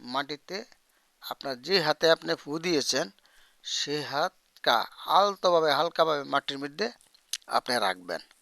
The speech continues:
ঠিক আছে? এবার বাম হাতেও রাখতে পারেন, ডান হাতেও রাখতে পারেন, যে হাতে আপনি ফু দিবেন সেই হাতটা আপনার রাখতে হবে। আচ্ছা,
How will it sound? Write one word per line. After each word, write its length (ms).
ঠিক 160
আছে? 220
এবার 180
বাম 260
হাতেও 220
রাখতে 260
পারেন, 280
ডান 320
হাতেও 280
রাখতে 340
পারেন, 220
যে 100
হাতে 260
আপনি 160
ফু 120
দিবেন 300
সেই 180
হাতটা 280
আপনার 180
রাখতে 260
হবে। 240
আচ্ছা, 240